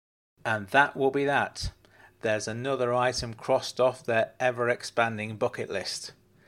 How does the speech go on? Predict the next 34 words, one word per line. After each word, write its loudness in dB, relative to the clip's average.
They've -4
been -4
to -2
a 0
David -2
Bowie 0
gig. -6
They -2
won't -4
need -6
to -8
do -2
that 0
again. -10
They 2
probably -2
won't -2
think -4
about -2
David 0
Bowie 2
very 2
much -6
after -4
that. -4
But 0
then 4
there's -2
the 0
one -2
in -6
ten -4
for -6
whom -6